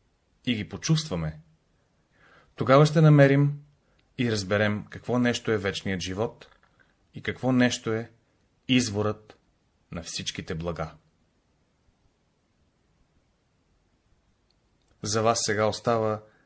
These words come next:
следната емблема. Посочва на всички пръчката, разделена на три, с четири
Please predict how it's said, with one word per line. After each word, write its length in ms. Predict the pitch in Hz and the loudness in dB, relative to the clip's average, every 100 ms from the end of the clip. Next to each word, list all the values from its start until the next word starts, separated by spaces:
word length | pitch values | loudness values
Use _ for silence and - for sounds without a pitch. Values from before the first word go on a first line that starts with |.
| _ | _
следната 540 | - 113 110 110 107 | -4 0 0 0 -2
емблема. 440 | 110 110 120 90 80 - _ _ _ _ _ _ _ _ _ _ _ _ _ _ _ _ _ - | -2 0 0 0 -6 -14 _ _ _ _ _ _ _ _ _ _ _ _ _ _ _ _ _ -14
Посочва 460 | - 101 95 - | -6 -4 -4 -6
на 120 | 87 | -8
всички 460 | 82 98 - - 143 | -8 -10 -10 -12 -8
пръчката, 560 | 98 95 - - 117 139 _ _ _ _ _ - | -8 -6 -8 -10 -12 -14 _ _ _ _ _ -10
разделена 680 | 95 92 92 92 101 104 92 | -8 -8 -4 -2 -2 -2 -4
на 160 | 92 - | -8 -10
три, 260 | 104 123 - _ _ _ _ _ _ _ | -10 -10 -14 _ _ _ _ _ _ _
с 120 | - | -12
четири 560 | - 98 95 101 107 | -6 -4 -4 -10 -10